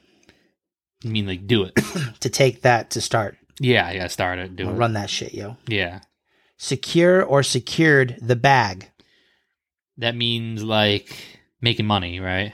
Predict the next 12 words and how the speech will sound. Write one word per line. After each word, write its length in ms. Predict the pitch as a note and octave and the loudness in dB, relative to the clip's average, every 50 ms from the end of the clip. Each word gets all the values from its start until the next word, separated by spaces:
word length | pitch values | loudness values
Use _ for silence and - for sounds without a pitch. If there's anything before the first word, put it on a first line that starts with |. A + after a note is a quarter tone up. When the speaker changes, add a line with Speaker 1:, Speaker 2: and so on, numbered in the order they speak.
| - C3+ | 0 2
Speaker 2:
Money 200 | B2 B2 A#2+ A2 | 2 2 2 0
received. 560 | G#2 - - - A#2 G#2+ G2+ G2+ A#2+ - D3+ | 0 0 0 2 0 0 0 -4 -8 -10 -6
Speaker 1:
Money 220 | C3 A2 G2+ G2+ | -4 -2 0 0
received, 400 | G2 F#2+ - A#2 G2 F#2 F2+ F#2 | 0 0 0 0 0 0 0 -2
yeah. 240 | F#2+ F#2 F2+ F2+ G#2+ - - - | -2 -4 -4 -4 -8 -8 -4 -4
Speaker 2:
I've 120 | A2 G2+ | 0 0
secured 280 | - - - G2+ G2+ F#2+ | 0 0 0 -2 -4 -2
the 80 | F#2 | -4
bag. 260 | F#2 G2 F2+ F#2+ - - - - - - - - - - - - - - _ _ _ - - - - - _ _ _ _ _ _ - - - - - - - - - - | -6 -6 -6 -8 -10 -12 -18 -20 -20 -20 -14 -12 -12 -12 -12 -14 -18 -20 _ _ _ -20 -20 -20 -20 -20 _ _ _ _ _ _ -10 -10 -2 -2 -2 -2 -2 -6 -16 -12
Schlitty. 540 | - - - - D#3+ E3 E3+ C#3 G#2+ F#2 - - _ _ _ _ _ _ _ _ _ - - _ _ _ _ _ _ _ _ _ _ _ _ _ _ _ _ _ _ _ _ _ _ _ _ _ _ _ _ _ _ - - _ _ _ - - - - - - - - - - - - - _ - - _ - - | -8 -8 -2 2 4 4 6 4 4 2 -4 -12 _ _ _ _ _ _ _ _ _ -20 -20 _ _ _ _ _ _ _ _ _ _ _ _ _ _ _ _ _ _ _ _ _ _ _ _ _ _ _ _ _ _ -20 -20 _ _ _ -18 -18 -18 -18 -20 -20 -20 -20 -20 -20 -20 -20 -20 _ -20 -20 _ -10 -10
Speaker 1:
Schlitty? 840 | - - - - - - - A2 G#2 A2+ A2 A2+ A#2 B2 B2 - | -8 -6 -4 -2 -2 0 0 0 2 2 4 4 2 2 0 -4
Speaker 2:
Schlitty. 800 | - - - - - G3+ D#3+ D#3+ D#3 C#3 C3 C3+ C#3 C3 - | -8 -12 -8 -4 -4 -2 0 0 2 2 4 2 2 0 -2